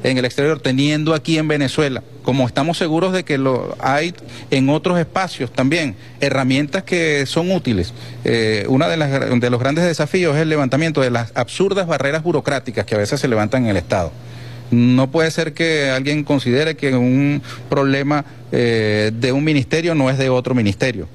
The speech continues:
o de un departamento no es de otro departamento, o de una oficina no es de otra ofici-, otra oficina. La preservación de la memoria fílmica es una obligación de todas y de todos, independientemente de, de, de las barreras burocráticas que a veces existen. Y estamos dando un ejemplo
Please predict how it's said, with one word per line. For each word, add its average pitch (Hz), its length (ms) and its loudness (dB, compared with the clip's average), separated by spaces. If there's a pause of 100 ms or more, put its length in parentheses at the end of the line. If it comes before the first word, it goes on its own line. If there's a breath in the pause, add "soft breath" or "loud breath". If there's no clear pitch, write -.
(280)
o 113 300 2
de 113 160 0
un 139 640 2
departamento 143 640 0
no 139 100 2
es 131 80 2
de 139 80 2
otro 131 260 0
departamento, 117 680 0
o 117 80 2
de 120 80 2
una 147 200 2
oficina 160 460 0
no 143 140 2
es 135 60 0
de 143 100 2
otra 135 220 0
ofici-, 117 280 -4 (200)
otra 117 200 0
oficina. 123 440 2 (280 loud breath)
La 135 120 0
preservación 131 420 0
de 156 60 0
la 165 100 0
memoria 147 320 2
fílmica 165 400 0
es 139 60 0
una 160 880 0
obligación 147 520 2
de 180 80 0
todas 180 280 2
y 175 40 0
de 156 140 0
todos, 170 300 0
independientemente 131 760 0 (300 loud breath)
de, 123 180 2
de, 98 460 0
de 110 180 0
las 107 140 0
barreras 113 320 2
burocráticas 127 480 0
que 104 100 -2
a 101 40 4
veces 98 240 0
existen. 87 320 0 (200 loud breath)
Y 127 100 4
estamos 147 340 2
dando 185 200 2
un 190 80 0
ejemplo 160 460 0